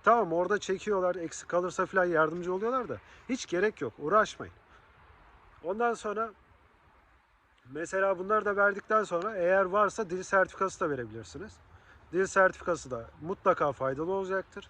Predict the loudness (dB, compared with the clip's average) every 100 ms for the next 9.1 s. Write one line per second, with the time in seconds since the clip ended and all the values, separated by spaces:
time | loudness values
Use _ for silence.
0 | -20 -20 -20 _ 0 0 0 0 4 4
1 | 4 -2 0 -2 -2 -6 -2 0 0 -2
2 | -4 -6 -20 -20 -20 -20 -20 -20 -2 0
3 | 4 4 6 4 4 0 2 0 0 -2
4 | 0 2 4 2 -4 -12 -12 2 2 2
5 | -2 2 2 2 -2 0 -2 -4 -10 -8
6 | -6 -8 -10 -8 -8 -6 -2 -2 -4 -12
7 | _ -20 _ -20 _ _ 2 4 4 4
8 | 2 -2 4 2 4 0 0 -2 -2 -2